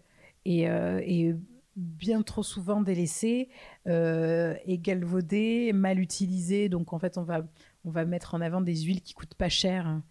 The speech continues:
euh, que je ne citerai pas parce que c'est des composants de plein d'huiles, euh, qui sont sur le marché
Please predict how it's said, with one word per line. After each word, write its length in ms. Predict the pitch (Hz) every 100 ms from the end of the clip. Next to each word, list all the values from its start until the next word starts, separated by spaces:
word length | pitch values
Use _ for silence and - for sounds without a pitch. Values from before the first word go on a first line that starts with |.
| - _ _ 170
euh, 1300 | 165 165 170 170 160 - - - - - - - - - 180 185 - -
que 100 | 180
je 140 | 160 170
ne 40 |
citerai 320 | - - -
pas 100 | 180
parce 140 | - -
que 140 | -
c'est 120 | -
des 120 | 160 - -
composants 400 | 185 - 175 180
de 100 | 175
plein 180 | 170 180
d'huiles, 340 | 170 175 165
euh, 60 | 180
qui 140 | -
sont 180 | - 330
sur 220 | - 415
le 60 | 294
marché 440 | 269 - - 277